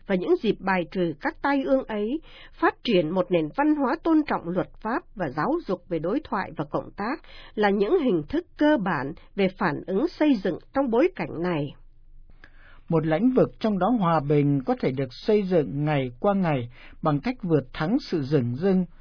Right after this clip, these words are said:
Speaker 2: đó là lĩnh vực những hình thức nô lệ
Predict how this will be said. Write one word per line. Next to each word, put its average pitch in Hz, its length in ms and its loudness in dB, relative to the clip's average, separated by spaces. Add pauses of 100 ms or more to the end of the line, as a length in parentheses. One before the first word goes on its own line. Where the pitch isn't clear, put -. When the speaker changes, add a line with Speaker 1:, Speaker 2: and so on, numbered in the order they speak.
(300)
Speaker 2:
đó 175 260 2
là 226 160 6
lĩnh 165 320 2
vực 147 180 2 (100)
những 170 220 -2
hình 139 200 4
thức 247 240 -2
nô 196 280 4
lệ 165 320 4